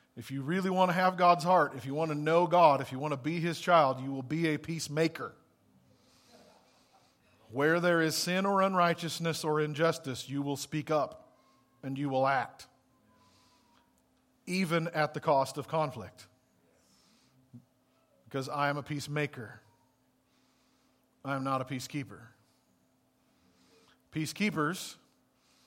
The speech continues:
will do anything to make sure there is no conflict. We don't want to upset the apple cart. We can't make mom mad. We can't have dad blow up. I can't,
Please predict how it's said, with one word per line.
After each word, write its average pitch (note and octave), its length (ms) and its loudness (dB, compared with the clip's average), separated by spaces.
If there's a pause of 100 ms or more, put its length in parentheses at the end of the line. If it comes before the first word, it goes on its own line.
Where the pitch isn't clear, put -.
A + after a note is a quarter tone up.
(360)
will C#3+ 180 -6
do D3+ 180 0
anything C#3+ 480 -2
to C#3+ 60 -8
make C#3+ 180 -4
sure F#3 280 0
there D#3 160 2
is D3 140 0
no C#3 120 -2
conflict. E3 640 -2 (1300)
We C#3 80 -6
don't C#3+ 140 -2
want C#3 160 -2
to E3 140 -4
upset D3+ 360 -2
the D3+ 120 0
apple E3 200 4
cart. C#3+ 320 -2
We C#3 60 -8
can't D3 240 -6
make C#3+ 220 -2
mom C3+ 260 -2
mad. C3+ 320 -2 (460)
We C3+ 100 -10
can't C#3 240 -2
have C#3 160 2
dad C#3 240 2
blow C3+ 200 0
up. C3 220 0
I B2+ 80 -2
can't, C#3+ 320 -6